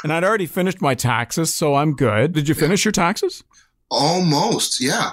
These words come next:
Speaker 2: Um, I think there was a few things I was like, "Oh, I don't have that. I gotta realign a few things." And then essentially, because I'm, you know, I'm Mister like, freelancer, I have a thousand income sources that I <laughs> need to sort of, like,
Speaker 1: Right.
Speaker 2: put together, and
Speaker 1: Right.
Speaker 2: a lot of American stuff too from last year. So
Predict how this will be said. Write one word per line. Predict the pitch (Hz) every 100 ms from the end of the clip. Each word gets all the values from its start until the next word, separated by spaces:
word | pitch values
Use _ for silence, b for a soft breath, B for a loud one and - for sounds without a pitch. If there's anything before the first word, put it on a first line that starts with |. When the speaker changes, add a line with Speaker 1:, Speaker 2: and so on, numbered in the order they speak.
| -
Speaker 2:
Um, | 123 131 131 127
I | 117
think | 170 180
there | 180
was | 160
a | 147
few | - 147
things | 143 135 131
I | 123
was | 107
like, | -
"Oh, | 95 92 - - -
I |
don't | 104 104
have | 92
that. | 85 87 87
I |
gotta | - 92 85
realign | 92 90 90 87 90
a | 85
few | -
things." | - 92 87 87 92
And | 90
then | 85 82 B B B -
essentially, | - 175 - 123 107 - _ _
because | - 131 113
I'm, | 113 104 98
you | 101
know, | 90 85 80
I'm | 85 87 85
Mister | 90 90 - 90
like, | 82 82
freelancer, | - 110 101 85 - 87 - _ _ _ _
I | 107
have | 110
a | -
thousand | - 123 131 139 131 131 117 120
income | 113 113 107 101
sources | - 92 87 - - -
that | 92
I |
<laughs> | 110 117
need | 175
to |
sort | - - 123
of, | 110
like, | 98 - -
Speaker 1:
Right. | 131 131 -
Speaker 2:
put | 120
together, | 95 92 85 85
and | 113
Speaker 1:
Right. | 113
Speaker 2:
a | 113
lot | 110
of |
American | 101 104 127 127 101
stuff | - 80
too | - 101
from | - 78
last | 76 -
year. | 67
So | - 95 82